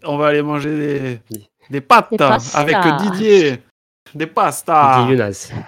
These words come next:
Speaker 1: <laughs> Didier Biona, oui. Biona, Bionaz, je
Speaker 2: Ouais.
Speaker 1: sais pas, euh, ouais.
Speaker 2: On se comprend.
Speaker 1: On va dire comme ça, hein, Biona.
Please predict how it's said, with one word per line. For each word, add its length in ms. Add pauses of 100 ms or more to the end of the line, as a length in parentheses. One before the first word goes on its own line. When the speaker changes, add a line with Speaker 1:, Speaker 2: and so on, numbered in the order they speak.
(140)
Speaker 1:
<laughs> 580
Didier 280
Biona, 400
oui. 120 (460)
Biona, 340
Bionaz, 400
je 60
Speaker 2:
Ouais. 200
Speaker 1:
sais 160
pas, 320
euh, 160 (160)
ouais. 180
Speaker 2:
On 60
se 40
comprend. 320 (140)
Speaker 1:
On 80
va 100
dire 140
comme 120
ça, 220
hein, 140 (180)
Biona. 380